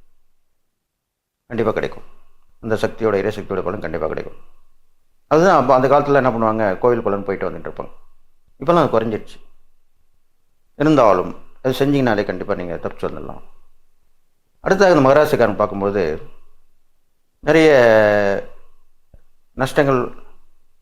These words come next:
விரயங்கள் ஏற்படுத்த வாய்ப்பு இருக்கு. அப்ப நீங்க அதுக்கேத்த மாதிரி நடந்துக்கணும். கணவன் மனைவி அந்யோன்யம் பாதிக்கப்படும், அது மாதிரி கவனமா இருக்கணும். வெளிநாட்டு தொடர்போ மூலியமா, வெளியூர் மூலியமா போ-, பிரச்சனை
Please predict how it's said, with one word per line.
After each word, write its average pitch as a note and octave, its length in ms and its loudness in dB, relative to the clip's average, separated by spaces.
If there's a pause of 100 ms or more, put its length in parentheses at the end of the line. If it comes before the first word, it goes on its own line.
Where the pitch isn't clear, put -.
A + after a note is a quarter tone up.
(140)
விரயங்கள் B2 300 2
ஏற்படுத்த G2 360 -4
வாய்ப்பு E2+ 200 -4
இருக்கு. - 240 -10
அப்ப B2+ 160 -2
நீங்க A2+ 160 0
அதுக்கேத்த G2+ 340 -2
மாதிரி F#2+ 160 -4
நடந்துக்கணும். D#2+ 400 -12 (1500)
கணவன் D3+ 260 4
மனைவி A#2 280 2
அந்யோன்யம் G2+ 460 -2
பாதிக்கப்படும், F2+ 500 -2
அது G#2 160 -2
மாதிரி G2+ 140 -2
கவனமா F2+ 260 -4
இருக்கணும். E2 320 -12 (1200)
வெளிநாட்டு D3 400 4
தொடர்போ A2+ 320 4 (480)
மூலியமா, A2+ 280 -2
வெளியூர் G#2+ 220 0
மூலியமா G#2 320 -2
போ-, - 160 -12 (460)
பிரச்சனை A2 320 -4